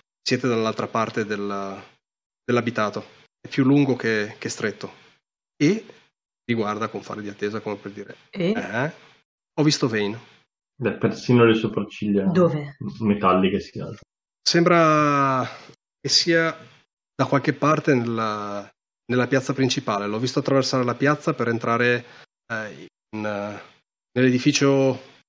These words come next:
Speaker 1: principale. Mi sembra, mi sembra una chiesa o un qualche tipo di, eh, struttura di una certa importanza. Non ho riconosciuto nella nebbia bene lui, ma evidentemente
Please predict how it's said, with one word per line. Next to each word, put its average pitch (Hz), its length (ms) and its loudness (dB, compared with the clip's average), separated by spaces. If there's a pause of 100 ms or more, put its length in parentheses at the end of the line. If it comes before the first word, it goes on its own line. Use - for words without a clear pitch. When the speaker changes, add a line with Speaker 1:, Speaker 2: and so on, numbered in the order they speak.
(180)
Speaker 1:
principale. 131 540 2
Mi 117 80 0
sembra, 113 800 0
mi - 220 -8
sembra 127 260 2
una 123 160 0
chiesa 135 380 2
o 127 40 4
un 117 140 0
qualche - 240 -6
tipo 107 260 -4
di, 104 240 -4 (500)
eh, 110 280 -2
struttura 113 800 0 (460)
di 117 80 -4
una 113 100 0
certa 117 240 -2
importanza. 104 720 -4 (440)
Non 123 120 2
ho 131 80 6
riconosciuto 123 840 0 (180)
nella 113 280 0
nebbia 110 360 -2
bene 107 580 -2 (420)
lui, 170 260 4 (280)
ma 107 300 -2
evidentemente 107 1000 -2